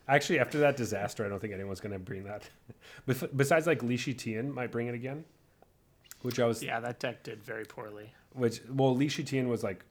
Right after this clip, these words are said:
Speaker 1: phenomenal with it, and I was wondering whether he was gonna play again 'cause it would really bolster the, uh, the numbers if, if he does well. But I,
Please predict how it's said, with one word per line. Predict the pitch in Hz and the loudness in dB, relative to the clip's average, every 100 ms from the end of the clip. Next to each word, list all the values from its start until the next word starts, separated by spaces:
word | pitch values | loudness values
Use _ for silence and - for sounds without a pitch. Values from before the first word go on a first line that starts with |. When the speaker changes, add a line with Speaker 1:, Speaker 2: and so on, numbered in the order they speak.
| _ - _ _ - | _ -20 _ _ -18
Speaker 1:
phenomenal | - 117 90 92 110 120 | -4 -4 -4 -4 -4 -2
with | 123 | -2
it, | 160 | -2
and | 123 | 2
I | |
was | 113 117 | 2 0
wondering | 123 120 117 | 0 0 0
whether | 113 110 104 101 - | -2 -2 -4 -8 -14
he | - 120 | -6 -4
was | 104 | -4
gonna | 104 | -6
play | - 107 | -6 -6
again | 104 98 | -6 -8
'cause | 95 107 | -8 -8
it | |
would | 98 98 | -8 -8
really | 104 98 | -8 -8
bolster | 98 98 - 117 104 | -10 -14 -10 -8 -8
the, | 98 98 | -10 -14
uh, | 98 - - _ - - - - - | -14 -18 -20 _ -20 -20 -20 -20 -8
the | 120 | -2
numbers | 107 98 117 214 233 - 123 | -2 -2 -4 -6 -8 -14 -4
if, | 117 - 117 | -4 -4 -6
if | - | -2
he | 120 | -2
does | 113 104 | -2 -2
well. | 98 113 156 | -4 -4 -4
But | 110 | -4
I, | 104 | -4